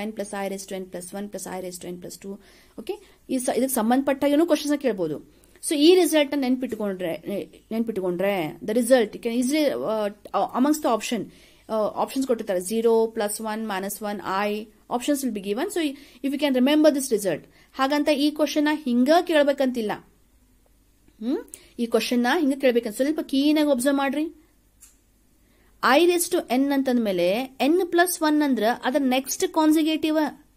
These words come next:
n plus one ಆದ ತಕ್ಷಣ n plus two ಅಂದಾರ ಅದ್ರ ನೆಕ್ಸ್ಟ್ ಕಾನ್ಸಿಕ್ಯೂಟಿವ್ ನ. n plus three ಅಂದ್ರೆ ನೆಕ್ಸ್ಟ್ ಕಾನ್ಸಿಕ್ಯೂಟಿವ್. So, ನೋಡಿ,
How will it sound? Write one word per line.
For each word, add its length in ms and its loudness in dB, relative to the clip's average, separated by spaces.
n 160 4
plus 340 0
one 200 2
ಆದ 120 2
ತಕ್ಷಣ 300 -4
n 120 0
plus 220 0
two 180 6
ಅಂದಾರ 280 2
ಅದ್ರ 160 0
ನೆಕ್ಸ್ಟ್ 380 -2
ಕಾನ್ಸಿಕ್ಯೂಟಿವ್ 580 2
ನ. 40 2
n 120 4
plus 260 2
three 240 0
ಅಂದ್ರೆ 120 2
ನೆಕ್ಸ್ಟ್ 280 -2
ಕಾನ್ಸಿಕ್ಯೂಟಿವ್. 520 -4
So, 120 -2
ನೋಡಿ, 300 0